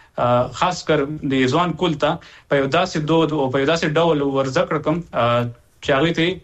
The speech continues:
خوند هم اخیستی شي او پښتو هم پکې زده کړي. نو ځکه ما ویل چې زه دوی ته د ژبپوهنیز اړخ نه، یعنې، آ، لینګویسټکس اړخ نه، چونکې نن سبا په نړۍ کې، آ، ژبپوهنه، آ،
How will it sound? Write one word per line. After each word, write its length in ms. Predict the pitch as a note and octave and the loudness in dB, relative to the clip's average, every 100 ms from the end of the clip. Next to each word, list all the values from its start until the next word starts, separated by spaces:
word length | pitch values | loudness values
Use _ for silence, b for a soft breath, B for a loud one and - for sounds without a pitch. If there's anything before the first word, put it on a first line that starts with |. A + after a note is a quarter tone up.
| - | -8
خوند 280 | - F#3+ | 0 0
هم 80 | E3+ | 2
اخیستی 340 | C#3+ C3 E3+ E3+ | 0 0 -2 -2
شي 140 | E3+ | 0
او 120 | C#3+ | 0
پښتو 180 | B2+ - | -2 0
هم 120 | C3+ | 0
پکې 140 | D3 B2+ | 2 0
زده 220 | A#2+ B2 | 0 -2
کړي. 220 | B2 A2 B B B B | -2 -4 B B B B
نو 80 | C3+ | 0
ځکه 200 | C3 G3 | 0 2
ما 120 | F#3+ | 2
ویل 100 | F#3+ | 2
چې 80 | F#3+ | 0
زه 120 | D#3+ | 0
دوی 260 | F3 D#3 F#3+ | 0 0 0
ته 240 | F#3+ D#3 D#3 | 2 0 0
د 400 | C#3+ C3+ C3+ C3+ | 0 2 2 0
ژبپوهنیز 600 | C3 F3 D#3+ D#3 F3+ E3 | 0 -2 0 0 2 2
اړخ 240 | C#3 B2 | 0 0
نه، 220 | C#3 F3+ - b b - | 0 -2 -4 b b -4
یعنې، 300 | B2+ C3+ C#3 | 0 2 2
آ، 360 | D3+ C3 C3 B2+ - _ - | 2 2 2 0 -6 _ -6
لینګویسټکس 680 | C#3 D3+ F3+ G3 - - - | 2 2 2 0 -4 -6 -6
اړخ 260 | - D3 D#3 | 0 0 0
نه، 200 | E3 E3 | 0 0
چونکې 260 | D#3+ C#3+ | 0 0
نن 120 | D3+ | 0
سبا 320 | F3+ D3+ D#3+ E3 | 0 2 2 0
په 400 | D#3 C3+ C3 B2+ | 2 2 4 2
نړۍ 280 | C3+ D#3 F3+ | 2 0 0
کې، 220 | D#3+ D3+ D3 C3 B2+ D3+ | 0 0 0 -2 -6 -2
آ، 100 | B2 | 0
ژبپوهنه، 680 | B2 C#3 D3 C3+ F3 D#3 D3+ B B B B | 2 0 0 0 2 0 0 B B B B
آ، 340 | B2 B2 B2+ | 0 4 2